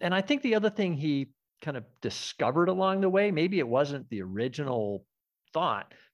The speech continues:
but that he was learning so much by doing this, by talking to these entrepreneurs every day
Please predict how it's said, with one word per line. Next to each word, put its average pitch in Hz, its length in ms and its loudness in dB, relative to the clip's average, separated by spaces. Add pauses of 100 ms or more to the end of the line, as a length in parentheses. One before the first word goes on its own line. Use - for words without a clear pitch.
but 123 220 -4
that - 260 -2
he 247 200 -2
was 190 180 0
learning 147 480 -2
so 147 320 -2
much 127 380 -6
by 98 100 -8 (140)
doing 120 280 -4
this, - 160 -10
by 104 180 -8
talking 151 500 -2
to 113 180 -4
these 104 220 -4
entrepreneurs 196 800 -4
every 117 420 -6
day 90 540 -4